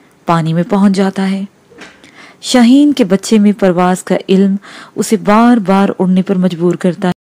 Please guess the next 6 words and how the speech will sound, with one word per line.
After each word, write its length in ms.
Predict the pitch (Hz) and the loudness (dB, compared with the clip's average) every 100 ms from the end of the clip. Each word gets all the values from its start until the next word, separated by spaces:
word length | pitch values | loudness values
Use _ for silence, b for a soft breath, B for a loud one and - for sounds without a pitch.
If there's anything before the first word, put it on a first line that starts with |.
| _ _ _ _ _ _ _ _ _ | _ _ _ _ _ _ _ _ _
اسی 240 | - - 269 | -6 -2 0
طرح 300 | 196 175 170 B B B B | 0 -4 -8 B B B B
شہد 420 | - 269 277 277 | -2 0 0 -2
کی 80 | 285 | 0
مکھی 400 | 226 202 - 220 | 0 0 0 2
میں 180 | 185 | 2